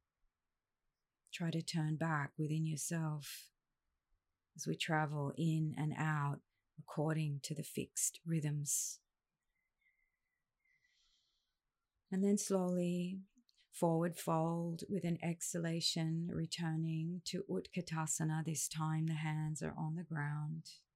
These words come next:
As you inhale, lift the chest, Adha Utkatasana, straighten the legs, dome here,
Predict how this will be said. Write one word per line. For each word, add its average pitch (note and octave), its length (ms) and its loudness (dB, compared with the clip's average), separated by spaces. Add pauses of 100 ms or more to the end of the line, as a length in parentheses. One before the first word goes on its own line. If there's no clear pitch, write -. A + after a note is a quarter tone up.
(1200)
As F3 100 0
you F#3 140 2
inhale, E3 1120 4 (140)
lift E3+ 640 0 (420)
the E3 80 -2
chest, - 760 0 (800)
Adha E3 580 0 (520)
Utkatasana, D#3+ 1040 0
straighten - 480 0
the E3 100 2
legs, D#3+ 840 0 (1200)
dome E3+ 840 4 (280)
here, E3 880 0